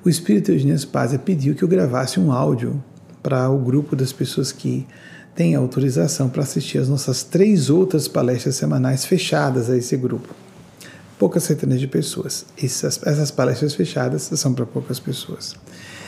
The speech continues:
Essas aqui que são abertas ao grande público. Então nós falamos, às vezes, sobre assuntos mais delicados, tangenciando sem muitas minúcias,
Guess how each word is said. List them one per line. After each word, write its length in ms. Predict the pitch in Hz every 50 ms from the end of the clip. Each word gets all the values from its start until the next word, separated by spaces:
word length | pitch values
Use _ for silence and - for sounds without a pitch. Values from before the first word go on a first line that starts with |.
| - - -
Essas 360 | 170 147 131 - - 131 156
aqui 260 | 147 143 - 175 180
que 100 | 175 -
são 140 | - - 143
abertas 500 | 135 120 117 127 131 113 107 127 123 120
ao 80 | 123
grande 280 | 120 117 117 117 123 139
público. 400 | 139 - - 131 - - 135 - - - - - - - - - - - - - - - -
Então 200 | - - 151 139
nós 160 | 131 131 127
falamos, 760 | - - 165 147 143 143 147 147 143 147 147 - - - - - - - - - - - - - -
às 220 | - 160 143 123 120
vezes, 220 | 131 131 127 131
sobre 200 | - 147 127 131
assuntos 520 | 131 123 - - 131 127 123 131 123 113
mais 240 | 117 127 123 117 113
delicados, 840 | 123 143 156 - - 170 156 147 139 135 123 135 131 127 127 - -
tangenciando 800 | - 143 135 123 - 135 135 131 - - 151 143 131 123 120 123
sem 220 | 117 - - 135
muitas 380 | 123 120 120 117 110 - 127 120
minúcias, 680 | 156 170 160 139 143 135 - - 147 135 - - -